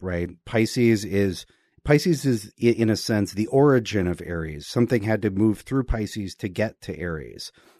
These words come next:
And so by going, in a sense, going back to the sign before is an unmaking, right? It's a twelfth house relationship. Twelfth house is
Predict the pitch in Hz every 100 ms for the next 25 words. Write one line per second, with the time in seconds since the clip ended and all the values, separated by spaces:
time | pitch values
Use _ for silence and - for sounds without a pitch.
0 | - 107 101 120 107 104 92 110 110 110
1 | 104 110 104 - 101 95 107 117 117 104
2 | 98 98 107 - 98 95 - 104 98 95
3 | 87 - 113 110 104 92 87 _ _ _
4 | 107 95 95 - 113 117 107 101 95 -
5 | - - - _ _ 98 95 85 95 -
6 | - 110 104 - 98 90 98 87 85 -
7 | 90 - - - 95 90 95 92 - 90